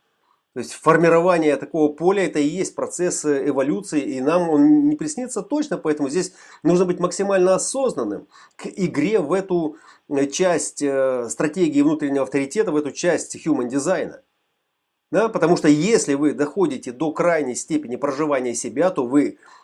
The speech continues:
проживая свою природу, вы также и проживаете сво-, свои крайности в этой природе.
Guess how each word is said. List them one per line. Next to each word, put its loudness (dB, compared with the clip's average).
проживая 4
свою -4
природу, 2
вы -4
также -2
и -4
проживаете -4
сво-, -10
свои -2
крайности -6
в -6
этой -8
природе. -12